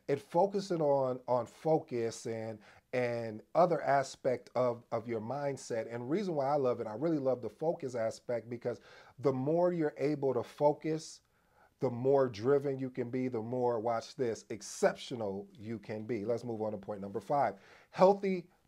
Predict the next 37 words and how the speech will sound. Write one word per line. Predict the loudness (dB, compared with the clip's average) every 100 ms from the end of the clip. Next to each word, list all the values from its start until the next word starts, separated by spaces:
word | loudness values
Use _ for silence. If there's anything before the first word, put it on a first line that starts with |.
| 2
boundaries. | 4 6 2 -4 -10 -12 -18 -20 -20 -20 _
Hmm. | 0 0 0 -6 -10 -16 -18 -20 -18 -6
This | -6 -6
is | -6
tough. | 0 0 2
I, | 4 2 0 -14 4
I, | 4
I, | 6 2 4
I | 2
debated | 2 4 4 4 2
even, | 2 0 -2
even | -4 -4
sharing | -4 0 0 0
this | -2 2
with | 2 2
you, | -6
family, | -2 -2 -2 -4
because | -6 -4 0 6
I've, | 6 4 2
I've | 0 0 -12 -16 6
done | 8 8
my | 6 6
best | 8 6 6 0 -18 _
to | -4 0
have | 2 2 0 -2
healthy | -2 0 -2 -6
boundaries. | -4 -4 -4 -6 0
I've | 4 4 2 -12 -16 6
done | 8 8
my | 6
best | 4 4 4 2
to | -6
try | -2 0 2
to |
separate | 0 2 2 4 2 2 0
personal | -2 -4 -2 -2 -2 -2 -4
and | -4 -4 -10